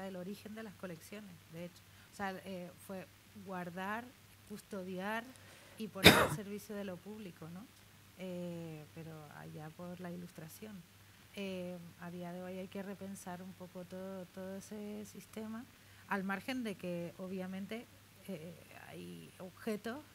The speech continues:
eh, eh, que, que, mm, de categoría A, B, C, no, no,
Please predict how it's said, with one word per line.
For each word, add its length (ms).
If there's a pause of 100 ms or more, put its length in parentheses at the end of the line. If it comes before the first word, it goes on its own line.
(160)
eh, 500 (540)
eh, 1000 (100)
que, 540 (100)
que, 320
mm, 1300
de 140
categoría 640
A, 160
B, 180
C, 360
no, 300 (120)
no, 280